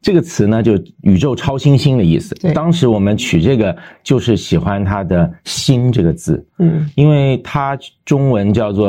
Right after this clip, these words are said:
Speaker 1: 阿里巴巴市场营销创新大奖嘛，那听着名就知道其实是我们内部的一个，呃，这，这个，这个，这个大，这个奖，是为了很简单单纯的目的，就是希望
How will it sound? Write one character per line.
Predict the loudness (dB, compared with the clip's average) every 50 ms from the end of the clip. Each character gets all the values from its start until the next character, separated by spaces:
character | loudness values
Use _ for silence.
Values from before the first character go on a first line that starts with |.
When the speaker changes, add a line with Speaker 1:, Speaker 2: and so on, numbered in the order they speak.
| 2 0 0
Speaker 1:
阿 | 0 -2 -2
里 | -2
巴 | 0 0 -2 -2
巴 | -2 -2 -2 -2 -2 -4 -4 -4 -6
市 | -6 -2 -2 -2
场 | 0 0 0
营 | 2 2 2 2
销 | 2 0 -4 -4
创 | -4 -4 -6 -4
新 | -2 0 0 0
大 | 0 0 -4 -6
奖 | -6 -6 -6 -6 -6 -8
嘛， | -8 -10 -12 -16 _ -20 -20 -20 _ _
那 | _ -4 -4
听 | 0 0 2 2
着 | 2 2
名 | 2 2 2
就 | 2 2
知 | 2 0 -2
道 | -2 -2 -6
其 | -4 -2 -2
实 | 0 2 0 0
是 | 0 0 0 2
我 | 2 2 2 0 0
们 | 2 4 4 6 4
内 | 4 4 2
部 | 2 2 2 0
的 | 0 -2
一 | -4 -4 -4 -4
个， | -4 -6 -6 -6 -10 _ _ _ _ _
呃， | -6 -4 -4 -4 -4 -4 -6 -6
这， | -4 -4 -4 -4 -4 _ _
这 | -4 -2
个， | 0 0 0
这 | 0 0
个， | 0 -2 -4 -6 -6
这 | -4 -2 -2
个 | 0 -2 -4 -4
大， | -6 -8 -10 -10 -10 -8
这 | -4 -2 0
个 | 0
奖， | 0 -2 -2 -6 -6 -12 _ -20 -20 _ _ _ _
是 | -4 -2 0 2 2
为 | 2 2 2 2 4
了 | 2 2 2 2 0 -2 -4 -8 _ _ _ _ _ _ _ _
很 | _ -2 2 2 4
简 | 4 4 2 2
单 | 0 0 2 2 0
单 | 0 -2 -4 -6 -6
纯 | -2 2 2
的 | 4
目 | 4 4 4 4
的， | 4 2 2
就 | 2 2 0
是 |
希 | 0 0 0 0
望 | 0 0 0 -2 -4 -6